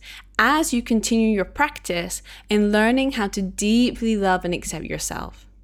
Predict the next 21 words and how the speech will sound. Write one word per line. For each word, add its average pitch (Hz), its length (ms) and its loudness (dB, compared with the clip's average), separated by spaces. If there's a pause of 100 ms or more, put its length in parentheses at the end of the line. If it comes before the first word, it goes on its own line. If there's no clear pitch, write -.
(560)
as 196 200 -2
you 214 80 0
forgive 240 600 2
them 208 300 4
for 208 180 -2
whatever 185 440 0
happened, 160 580 -6 (560)
as 196 180 0
you 196 100 -4
step 196 300 0
into 240 220 0
your 214 200 2 (100)
own 196 320 2 (100)
power. - 560 -2 (1300)
It's 214 260 -2
no 233 400 6
coincidence 185 680 0
that - 120 -6
the 175 60 -8
stomach 214 460 0
area 180 580 0